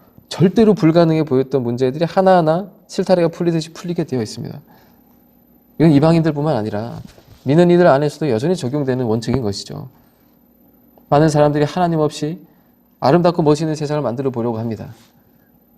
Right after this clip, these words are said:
그러나 그런 시도는 지금까지 한 번도 성공한 적이 없습니다.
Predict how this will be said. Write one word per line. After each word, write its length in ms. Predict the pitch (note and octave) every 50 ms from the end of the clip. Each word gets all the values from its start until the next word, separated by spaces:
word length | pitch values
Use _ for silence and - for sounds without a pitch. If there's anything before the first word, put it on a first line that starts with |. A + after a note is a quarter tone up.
| _ _
그러나 200 | _ - A2 -
그런 160 | - A2+ C3 C3
시도는 360 | B2+ - C3 C3 C3 C#3 C#3+
지금까지 300 | - - C3 B2+ C3 B2+
한 200 | C3 - - F#3
번도 200 | F3 F3+ F3 E3+
성공한 360 | D#3+ - E3+ D#3 D3+ D3 D3
적이 180 | C#3+ C#3 C#3+ D#3+
없습니다. 360 | C3 - - A#2+ - - -